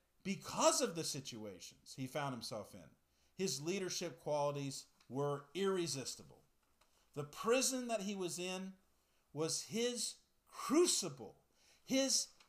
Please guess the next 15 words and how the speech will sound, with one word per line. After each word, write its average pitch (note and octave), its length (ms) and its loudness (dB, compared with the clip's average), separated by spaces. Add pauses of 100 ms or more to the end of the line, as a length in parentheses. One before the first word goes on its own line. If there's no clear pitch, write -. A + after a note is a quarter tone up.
(140)
testing A#3+ 840 6
ground. C#3+ 600 -2 (1600)
And D#3 120 -4
isn't A3+ 300 0
it F#3 160 -6
interesting D3 640 -6
how B2 180 -4 (200)
testing E3 460 -2
grounds C3 540 -6
<laughs> - 20 -18
can E3+ 160 -4
become D3+ 480 -6
your C#3 260 -4
stomping A#2+ 760 -6
grounds? E2+ 180 -18